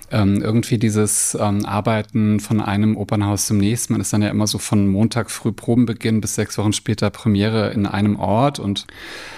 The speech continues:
ist in so einem merkwürdigen Zombie-Modus, sag ich mal. Ähm, das hat sich dann später im Beruf nicht so <laughs> als beglückend erwiesen, ja. Aber ich habe irgendwann gedacht, dass ich da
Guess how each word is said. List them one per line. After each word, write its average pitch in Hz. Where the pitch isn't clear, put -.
ist -
in 120
so 107
einem 104
merkwürdigen 107
Zombie-Modus, 117
sag 107
ich 110
mal. 101
Ähm, 95
das -
hat 107
sich 107
dann 101
später 110
im 98
Beruf 98
nicht 107
so 107
<laughs> -
als 107
beglückend 113
erwiesen, 92
ja. 87
Aber 95
ich 107
habe -
irgendwann 139
gedacht, -
dass -
ich -
da 120